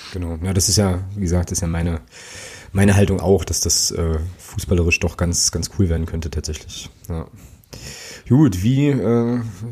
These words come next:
spielen wir denn? Das ist jetzt bei Michael Oenning, glaub ich, nicht mehr so schwer zu erraten, weil er nicht so wahnsinnig viel wechseln wird. Auf jeden Fall wird,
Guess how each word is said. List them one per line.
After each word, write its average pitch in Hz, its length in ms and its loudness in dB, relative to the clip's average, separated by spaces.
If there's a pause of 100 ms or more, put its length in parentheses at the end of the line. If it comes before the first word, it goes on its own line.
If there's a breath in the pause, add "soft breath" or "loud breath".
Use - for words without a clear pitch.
(360)
spielen 151 340 0
wir 113 60 4
denn? 87 160 2
Das 87 120 -2
ist 101 100 -2
jetzt - 400 -2
bei 107 380 2
Michael 104 340 0
Oenning, 117 180 4
glaub 104 160 0
ich, - 80 -6
nicht 107 220 -2
mehr 104 200 4
so 98 220 2
schwer 110 260 0
zu - 160 0
erraten, 95 420 0
weil 104 120 0
er 101 60 0
nicht 104 160 -2
so 92 140 -4
wahnsinnig 101 360 0
viel 92 140 -4
wechseln 127 280 0
wird. 123 140 0
Auf - 140 -2
jeden 104 100 2
Fall 95 160 2
wird, - 320 -4